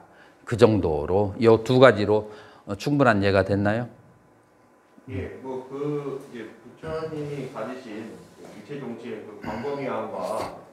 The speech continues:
Speaker 2: 그리고 다른 뭐 존재가 가진 그 능력과의 차이가 있다는 것은, 예, 알겠습니다. 근데 아까 그 아란이 되기 위해서는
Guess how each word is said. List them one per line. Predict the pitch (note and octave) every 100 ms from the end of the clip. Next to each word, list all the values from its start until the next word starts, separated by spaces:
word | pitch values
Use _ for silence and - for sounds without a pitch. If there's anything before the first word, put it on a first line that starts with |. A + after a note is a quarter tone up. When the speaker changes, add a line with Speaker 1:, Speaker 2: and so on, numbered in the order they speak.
| - -
Speaker 2:
그리고 | G2 G2+ G2+
다른 | A#2+ B2+ B2+ A#2 F#2+
뭐 | F#2+ F#2+ F2+ E2+ - - - F#2+ -
존재가 | A2 A2+ A2+ A2
가진 | G#2 G2 G#2 G2 F2+ - -
그 | F#2+ F2+ F2+
능력과의 | A2+ B2+ B2 A#2+ -
차이가 | - D3+ -
있다는 | G2 - A2+ A2 -
것은, | B2 - - - - - -
예, | -
알겠습니다. | - - - - - - - - -
근데 | A2+ A#2 A2 - - - - G#2
아까 | G2+ C3 B2+ A#2+ - -
그 | G#2+ G#2+ G#2
아란이 | G#2 - - E3 E3 D3 - -
되기 | A#2 B2+ A2+
위해서는 | A2+ A2+ G2+ F#2+ G2+